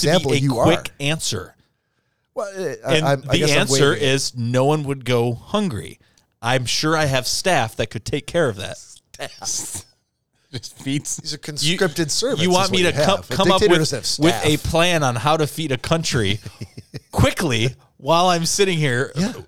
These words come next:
Speaker 2: listening to a question that I've
Speaker 1: I
Speaker 2: never
Speaker 1: mean,
Speaker 2: heard before?
Speaker 1: not, not too mu-, difficult to question, I think. Yeah.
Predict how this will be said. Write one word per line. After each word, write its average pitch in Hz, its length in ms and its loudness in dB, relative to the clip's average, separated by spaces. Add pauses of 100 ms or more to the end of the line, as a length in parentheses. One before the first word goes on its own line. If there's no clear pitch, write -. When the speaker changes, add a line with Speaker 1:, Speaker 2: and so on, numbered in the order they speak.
(120)
Speaker 2:
listening 180 400 0
to 143 80 2
a 131 40 0
question 156 420 0
that 131 80 0
I've 127 160 0
Speaker 1:
I 127 40 -2
Speaker 2:
never 135 160 2
Speaker 1:
mean, - 80 2
Speaker 2:
heard 151 200 2
before? 131 240 -6
Speaker 1:
not, 117 200 -4
not 117 260 -6
too 110 260 -4
mu-, 104 120 -14 (560)
difficult 107 460 -10
to 104 100 -10
question, 127 380 -10
I 73 60 -16
think. 92 320 -18 (220)
Yeah. 131 100 -16